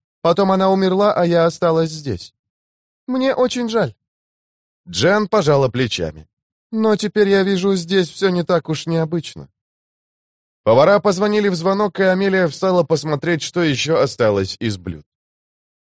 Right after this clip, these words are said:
"Этот звонок на меня действует, как на собаку Павлова", — сказала она. "Слышу и сразу чувствую голод". Вскоре она вернулась с тарелкой салата и остатками из нескольких почти пустых кастрюль.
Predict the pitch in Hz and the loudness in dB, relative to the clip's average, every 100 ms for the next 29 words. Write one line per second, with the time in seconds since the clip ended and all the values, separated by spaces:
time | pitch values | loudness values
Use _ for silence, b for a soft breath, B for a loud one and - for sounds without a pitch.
0 | - 233 233 202 240 240 233 208 208 208 | -6 -2 -2 0 2 2 0 0 0 0
1 | 185 240 - 240 - 220 220 208 214 185 | 0 -4 -2 -4 0 0 2 0 2 2
2 | 185 175 180 147 117 95 85 _ - 123 | 0 0 2 2 2 0 -4 _ -6 0
3 | 104 92 85 92 90 80 _ _ _ - | 2 2 0 -2 -6 -16 _ _ _ -6
4 | 214 285 294 254 220 214 254 294 277 269 | 0 0 0 -2 -2 2 2 2 -4 -6
5 | 240 240 202 127 95 87 _ _ _ _ | -4 -4 0 2 0 -4 _ _ _ _
6 | _ _ _ _ _ _ _ _ _ - | _ _ _ _ _ _ _ _ _ -16
7 | - 185 214 214 208 202 196 220 185 - | -2 4 4 4 2 2 2 2 2 0
8 | - 185 190 170 160 143 165 190 185 208 | -2 0 0 0 -2 0 2 2 0 0
9 | 160 143 123 170 156 147 135 131 123 117 | 2 2 2 0 0 0 0 0 -2 -2
10 | 139 151 - 135 - 123 - 120 - 123 | 0 -2 -2 -4 -2 -6 0 -2 0 -6
11 | 107 110 - 104 - 107 - 92 87 | -6 -8 -4 -8 -4 -6 -6 -10 -12